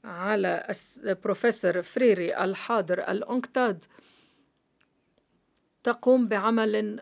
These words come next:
رائع في مجال التعاون فيما بين بلدان الجنوب مع البرازيل وكولومبيا والمكسيك وبعض الدول الأخرى.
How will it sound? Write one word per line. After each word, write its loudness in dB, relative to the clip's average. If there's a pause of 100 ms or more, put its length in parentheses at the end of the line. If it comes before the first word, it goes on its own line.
رائع 0 (460)
في -2
مجال 2
التعاون 0 (140)
فيما 0
بين 2
بلدان -2
الجنوب 0 (100)
مع 0
البرازيل -2
وكولومبيا 0
والمكسيك -4 (500)
وبعض 2
الدول 4
الأخرى. -4